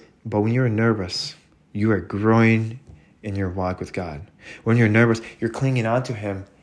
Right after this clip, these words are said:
like you've never clinged on to, like your parents. You know, and sometimes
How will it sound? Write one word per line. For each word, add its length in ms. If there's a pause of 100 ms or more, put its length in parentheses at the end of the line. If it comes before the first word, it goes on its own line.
(360)
like 200
you've 100
never 220
clinged 300
on 200
to, 200 (140)
like 160
your 80
parents. 520 (1300)
You 140
know, 260 (400)
and 100
sometimes 680